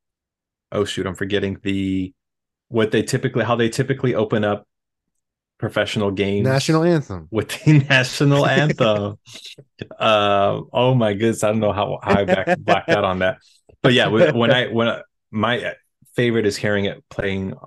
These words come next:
Speaker 1: played on the trumpet. And there's a lot of symbolism
Speaker 2: I
Speaker 1: in
Speaker 2: do
Speaker 1: tr-,
Speaker 2: enjoy
Speaker 1: in the,
Speaker 2: that.
Speaker 1: in the
Speaker 2: Okay.
Speaker 1: trumpet as well. So that's what, that's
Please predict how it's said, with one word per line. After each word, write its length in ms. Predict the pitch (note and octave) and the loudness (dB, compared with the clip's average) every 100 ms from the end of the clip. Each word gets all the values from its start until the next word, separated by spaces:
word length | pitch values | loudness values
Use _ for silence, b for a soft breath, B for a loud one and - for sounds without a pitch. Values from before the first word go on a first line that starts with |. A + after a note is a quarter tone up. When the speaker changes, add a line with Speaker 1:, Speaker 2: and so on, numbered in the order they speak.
| - | -6
Speaker 1:
played 180 | A2+ G2 | -2 0
on 100 | F#2+ | -2
the 60 | F2+ | -4
trumpet. 340 | - G#2 - | -6 -6 -2
And 100 | C#3 | 0
there's 140 | E3 | 0
a 40 | A3 | 0
lot 200 | G3+ A#2+ | 0 0
of 80 | - | 0
symbolism 680 | A2+ A2 A2 G#2+ A2 A2+ b b b _ | -2 0 0 0 -2 -4 b b b _
Speaker 2:
I 80 | C#3 | -6
Speaker 1:
in 140 | C#3 A#2+ | 0 2
Speaker 2:
do 80 | |
Speaker 1:
tr-, 60 | E3 | 2
Speaker 2:
enjoy 280 | D#3 C3 - | 2 2 2
Speaker 1:
in 120 | - | 2
the, 100 | A3+ | 0
Speaker 2:
that. 220 | F2+ F2 - _ | 0 -6 -16 _
Speaker 1:
in 160 | A2 A2+ | 0 0
the 80 | C3 | 0
Speaker 2:
Okay. 160 | A#2+ | -2
Speaker 1:
trumpet 540 | G#2+ G2 - G2+ G#2 - - | -2 -2 0 -2 -2 -6 -4
as 260 | G#2+ G#2 | -4 -2
well. 540 | G2 G2+ G2 F#2+ F#2+ B B B B _ | -2 0 2 0 -2 B B B B _
So 640 | - A#2+ G#2 G2+ G2+ G#2 - | -4 0 2 2 0 -2 -2
that's 400 | B2+ D3 D3 - | 0 0 -4 -2
what, 240 | B2+ A2 - _ _ - | 0 0 -6 _ _ -4
that's 520 | B2+ B2+ - - - | -2 -2 -8 -14 -18